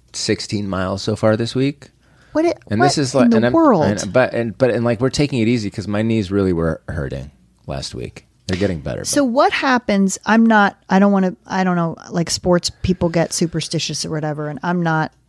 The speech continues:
Speaker 1: Yeah.
Speaker 2: trying to, but what happens if something were to happen with your knee or you just,
Speaker 1: Yeah.
Speaker 2: and wh-, what happens if you can't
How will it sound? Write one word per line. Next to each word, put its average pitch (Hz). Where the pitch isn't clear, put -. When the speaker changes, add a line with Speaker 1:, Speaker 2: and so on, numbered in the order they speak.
Speaker 1:
Yeah. 180
Speaker 2:
trying 170
to, 156
but 202
what 277
happens 180
if 156
something 185
were 233
to 240
happen 165
with 156
your 160
knee 247
or 156
you 156
just, 180
Speaker 1:
Yeah. 175
Speaker 2:
and 190
wh-, -
what 294
happens 320
if 262
you 226
can't 226